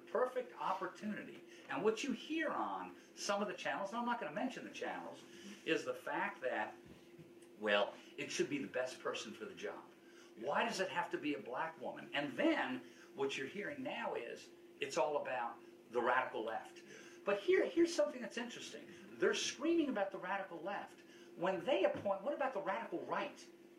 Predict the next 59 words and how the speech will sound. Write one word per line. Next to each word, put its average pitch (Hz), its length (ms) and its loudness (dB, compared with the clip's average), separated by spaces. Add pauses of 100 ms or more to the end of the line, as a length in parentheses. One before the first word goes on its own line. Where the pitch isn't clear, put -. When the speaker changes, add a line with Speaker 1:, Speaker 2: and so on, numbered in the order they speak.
(200)
Speaker 2:
Well, - 100 0
Speaker 1:
Do 185 40 6
Speaker 2:
I 180 40 6 (100)
think 107 100 -2
Speaker 1:
we 127 40 2
hear - 120 6
Speaker 2:
radical 117 160 4
Speaker 1:
any - 20 0
Speaker 2:
is 104 60 -4
just - 240 4
the 285 60 8
Speaker 1:
pushback 277 180 4
Speaker 2:
wrong, 233 160 0
Speaker 1:
on 208 60 -2
the 175 60 2
Speaker 2:
I 147 40 2
think 117 160 -2
Speaker 1:
radical - 80 2
Speaker 2:
radical - 240 2
Speaker 1:
right? 117 100 4
Speaker 2:
is 110 80 2
just - 60 -12
the 95 240 -8
wrong 104 320 -6
word 92 320 -6
to - 80 -14
use. - 80 -8
Speaker 1:
Uh, - 40 -2 (120)
but - 80 4
Speaker 2:
That - 80 0
Speaker 1:
that's 202 220 4
Speaker 2:
says - 20 -4
a - 80 0
Speaker 1:
the 180 80 8
Speaker 2:
whole - 80 -2
lot. 160 80 2
Speaker 1:
word 170 260 4
they're 139 300 -6
using. 170 400 -6 (180)
Speaker 2:
I'm - 80 -16
gonna 151 220 -6
read 110 240 -6
you 110 80 -4
something 90 400 -10 (400)
from - 160 -6 (100)
over 101 300 -6
a - 80 -14
hundred 95 260 -12
years 90 220 -8
ago. - 160 -20 (1700)
Speaker 1:
Wow, - 160 -8 (100)
you 117 220 -2
have - 120 -6
something 143 300 -8
from 117 140 -12
a - 80 -12
hundred - 320 -14
years. - 320 -14
Speaker 2:
Yeah. - 80 -14